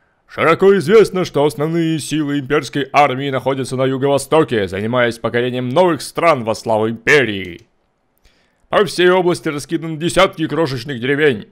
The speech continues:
Они находятся под защитой имперских фортов, расположенных вдоль основных торговых путей.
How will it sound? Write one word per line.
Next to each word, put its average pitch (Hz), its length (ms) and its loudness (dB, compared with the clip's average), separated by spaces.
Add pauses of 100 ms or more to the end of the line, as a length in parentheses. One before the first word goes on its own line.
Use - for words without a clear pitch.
Они 104 180 -4
находятся 156 420 0
под 151 220 -2
защитой 170 380 0
имперских 165 420 -4
фортов, 165 520 -2
расположенных 127 600 -4
вдоль 147 180 -2
основных 147 340 -4
торговых 143 380 -2
путей. 160 400 -2